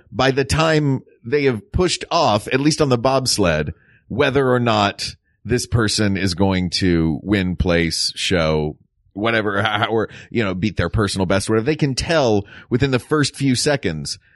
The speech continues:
So I remember watching the Olympics and watching, like, a bobsled run. And they're like, "And they begin.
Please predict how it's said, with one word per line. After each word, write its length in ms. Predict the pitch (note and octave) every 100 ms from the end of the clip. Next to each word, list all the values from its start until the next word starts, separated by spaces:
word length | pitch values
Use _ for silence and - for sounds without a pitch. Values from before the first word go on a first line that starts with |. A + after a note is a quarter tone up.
| _
So 260 | - F3+ E3+
I 140 | F3
remember 340 | F#3 F#3 F#3+ F3+
watching 360 | F3 F#3 F3+
the 100 | F3
Olympics 380 | E3 F#3+ E3+ C3+
and 100 | C#3
watching, 240 | D3 D3 C#3+
like, 140 | C3+
a 80 | B2+
bobsled 640 | A#2 C3+ D3+ - A#2 G2
run. 340 | F#2+ F#2 F2+ G2+
And 60 | - _ _ -
they're 140 | F#2
like, 340 | F2+ D#2 D2+ - _ _ _ -
"And 1200 | A#2 B2 A#2+ A#2+ A#2 A#2 A#2+ A#2 A2+ A2+ A2 G#2+
they 80 | G#2+
begin. 460 | G#2+ C#3 A3+ G#3+